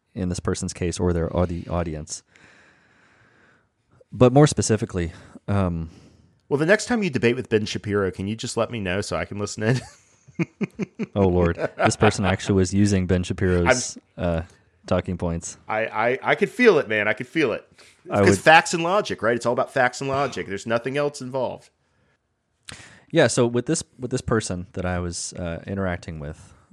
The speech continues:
Speaker 1: um, I came to the conclusion that there was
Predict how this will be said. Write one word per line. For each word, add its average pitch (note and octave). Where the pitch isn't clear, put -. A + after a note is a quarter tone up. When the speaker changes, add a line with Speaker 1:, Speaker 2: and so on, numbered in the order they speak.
Speaker 1:
um, F2+
I G2
came B2
to A2+
the G2+
conclusion G2
that F#2
there G2
was -